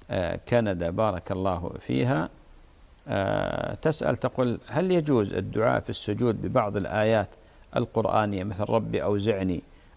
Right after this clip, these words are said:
أن أشكر نعمتك التي أنعمت علي'" إلى آخر ما ذكرت؟ أختي أم حيدر من كندا، بارك الله فيك. طبعًا الأصل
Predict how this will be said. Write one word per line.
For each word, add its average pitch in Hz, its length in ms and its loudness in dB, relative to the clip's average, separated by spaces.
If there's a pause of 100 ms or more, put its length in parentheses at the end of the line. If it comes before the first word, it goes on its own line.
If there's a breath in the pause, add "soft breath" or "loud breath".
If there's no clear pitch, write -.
(140)
أن 104 120 0
أشكر 107 440 -2
نعمتك 101 580 -2
التي 98 500 0
أنعمت 95 600 -2 (500 soft breath)
علي'" 101 440 2
إلى 101 260 0
آخر 104 320 -2
ما 101 180 -2
ذكرت؟ 131 440 0 (120)
أختي 139 340 -2
أم 113 140 -2
حيدر 104 380 0
من 107 200 -2 (460 soft breath)
كندا، 90 360 0
بارك 101 360 2
الله 92 200 -2
فيك. 135 420 -2 (520 soft breath)
طبعًا 151 320 4
الأصل 127 880 0